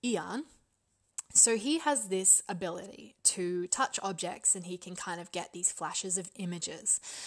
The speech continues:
And he is very interested in using that to, um, kind of solve mysteries, I suppose. Um, and meanwhile, the female lead is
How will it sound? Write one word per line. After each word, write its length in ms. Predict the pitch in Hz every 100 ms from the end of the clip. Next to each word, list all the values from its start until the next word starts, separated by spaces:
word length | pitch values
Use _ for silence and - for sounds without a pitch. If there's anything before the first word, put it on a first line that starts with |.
| - -
And 160 | 208 214
he 480 | 226 214 208 202 -
is 420 | 190 185 185 -
very 340 | 208 247 254 196
interested 580 | 175 180 175 - 185
in 200 | 175 185
using 380 | 170 175 180 180
that 180 | 180 180 -
to, 460 | - 175 180 190 -
um, 360 | 185 180 196 202 -
kind 220 | - 160
of 80 | 107 _ -
solve 760 | - - 165 175 98 - - -
mysteries, 600 | 185 - - - 95 -
I 60 | -
suppose. 760 | - 185 - 185 - - - - - - -
Um, 420 | 202 202 190 185 185
and 160 | 214 240
meanwhile, 720 | 294 269 185 180 185 185 -
the 220 | 190 185 185
female 440 | - 285 202 185
lead 420 | 175 180 180 208 -
is 440 | 185 180 180 -